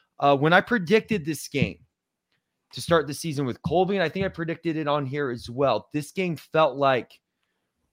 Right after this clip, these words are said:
I've always i-, in the back of my head said this game was gonna be thirty-one twenty-eight Texas Tech B Y U.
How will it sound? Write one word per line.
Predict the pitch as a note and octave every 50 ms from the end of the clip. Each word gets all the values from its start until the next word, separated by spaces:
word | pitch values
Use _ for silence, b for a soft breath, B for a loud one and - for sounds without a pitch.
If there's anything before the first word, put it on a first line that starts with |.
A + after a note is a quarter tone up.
| _ _ -
I've | E3+ D#3+ D#3
always | E3 F3 F3+ G#3 G#3+ A#3 A3+ G3+ - - - - _ _ _ _ _ _ _ _ _ -
i-, |
in | E3+ E3+ E3+ D#3+ - D3+ D#3 D3+ D#3 D#3+ -
the | B2+ C#3+
back | C3+ E3 D#3+ D#3 E3
of |
my | E3+ D#3 C#3+
head | D3 C#3 C3
said | - C#3 B2
this | B2 C#3+ C#3 -
game | - D#3 C#3+
was | C#3 C3+
gonna | - D3+ C3+ B2
be | B2 A2+
thirty-one | - _ - D3 C#3+ C#3+ D3+ D#3 C#3 C#3+ C3+ C3 B2
twenty-eight | - - - C3 B2+ A#2+ A2+ A2+ A2 G#2+ G#2+ F#2+ - _ _ _ -
Texas | - B2+ A#2 - - A2+ G#2
Tech | - - A2+ - _ -
B | - A#2 A2
Y | A2 G#2+ G2+
U. | G2+ G#2 G2+ G2 - -